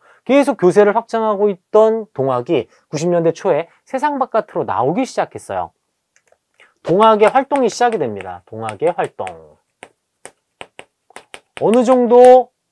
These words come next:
힘을 좀 키우게 된 동학이 사람들을 모아서 집회를 하기 시작합니다. "우리 교주는 사이비가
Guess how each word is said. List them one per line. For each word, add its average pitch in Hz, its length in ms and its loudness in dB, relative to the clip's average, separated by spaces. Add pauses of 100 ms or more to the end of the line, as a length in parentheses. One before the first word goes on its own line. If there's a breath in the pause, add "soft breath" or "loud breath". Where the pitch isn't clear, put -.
(100)
힘을 285 360 0
좀 254 240 0
키우게 254 440 -2
된 240 220 0
동학이 147 600 0 (520)
사람들을 294 420 2
모아서 160 500 2 (200)
집회를 277 500 0
하기 170 140 2
시작합니다. 151 800 -4 (360 soft breath)
"우리 277 220 6
교주는 294 500 4
사이비가 269 720 4